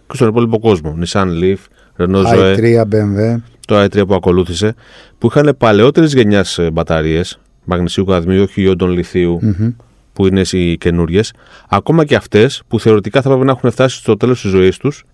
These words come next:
Speaker 1: λειτουργούν ακόμα. Το μεγαλύτερο ποσοστό. Φυσικά δεν έχουν το εκατό τοις εκατό της ισχύως, μπορεί να έχουν το πενήντα, το εξήντα τοις εκατό. Αυτό σημαίνει όμως ότι ένα ηλεκτρικό αυτοκίνητο μπορεί ακόμα να κινείται, απλά
Speaker 2: Είναι λειτουργικό.
Speaker 1: χρειάζεται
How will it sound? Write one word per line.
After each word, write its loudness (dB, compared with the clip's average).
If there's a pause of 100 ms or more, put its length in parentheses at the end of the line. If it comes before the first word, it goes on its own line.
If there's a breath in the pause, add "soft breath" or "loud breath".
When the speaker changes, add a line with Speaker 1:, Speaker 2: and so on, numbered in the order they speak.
(160)
Speaker 1:
λειτουργούν 0
ακόμα. 0 (180)
Το 0
μεγαλύτερο 4
ποσοστό. -6 (160)
Φυσικά -2
δεν 2
έχουν 0 (460)
το -4
εκατό 0
τοις -8
εκατό -2
της -10
ισχύως, -2
μπορεί -2
να -2
έχουν -4
το -4
πενήντα, -2
το -4
εξήντα 0
τοις -10
εκατό. -4 (300 soft breath)
Αυτό -4
σημαίνει 2
όμως -2
ότι -2
ένα 2
ηλεκτρικό -2
αυτοκίνητο -2
μπορεί 2
ακόμα 0
να 2
κινείται, 0
απλά 0
Speaker 2:
Είναι 4
λειτουργικό. 4
Speaker 1:
χρειάζεται 2